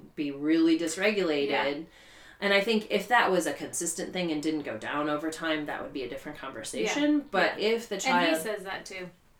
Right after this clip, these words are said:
Speaker 1: Right.
Speaker 2: He says, "Try this, and if it goes this direction," yeah.
Speaker 1: Right. <clears throat> But just that, s-,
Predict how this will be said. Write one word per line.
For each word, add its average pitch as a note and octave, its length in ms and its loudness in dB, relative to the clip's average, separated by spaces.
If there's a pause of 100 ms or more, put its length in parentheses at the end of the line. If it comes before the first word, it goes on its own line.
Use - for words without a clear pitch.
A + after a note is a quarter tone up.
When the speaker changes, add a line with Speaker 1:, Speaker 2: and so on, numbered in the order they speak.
(200)
Speaker 1:
Right. G3 260 4
Speaker 2:
He G#3+ 100 0
says, F#3 340 -8
"Try G#3 220 -4
this, G3 260 -8
and F3+ 160 -12
if F3 180 -14
it F3 280 -10
goes F3 280 -8
this - 200 -16
direction," E3+ 720 -12 (120)
yeah. F3 80 -18 (320)
Speaker 1:
Right. F3+ 420 -8 (680)
<clears throat> A#3 480 6
But G#3 140 4
just A3 240 0
that, F#3 140 0
s-, - 280 -2